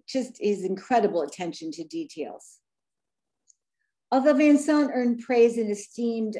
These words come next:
of his contemporaries, few of his major works are known in the public today.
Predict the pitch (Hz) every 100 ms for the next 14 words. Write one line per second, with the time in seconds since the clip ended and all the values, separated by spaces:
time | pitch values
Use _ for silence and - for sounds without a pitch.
0 | - 180 196 180 - 180 175 294 370 285
1 | 170 165 160 165 - _ _ _ _ _
2 | _ - - 294 294 285 247 240 - 208
3 | 202 202 170 170 - 185 170 170 165 160
4 | 165 180 156 151 165 160 139 127